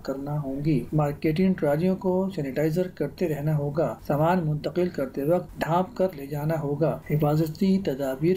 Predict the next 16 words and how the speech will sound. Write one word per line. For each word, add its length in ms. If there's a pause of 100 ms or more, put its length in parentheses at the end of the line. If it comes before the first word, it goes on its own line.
کو 120
سمجھانے 560
کے 180
لیے 360 (380)
جگہ 100
جگہ 560
وضاحتی 480
بورڈ 380
لگانا 400
ہوں 240
گے۔ 140 (520)
تمام 400
ملازمین 420
کے 200
لیے 340
ماسک، 440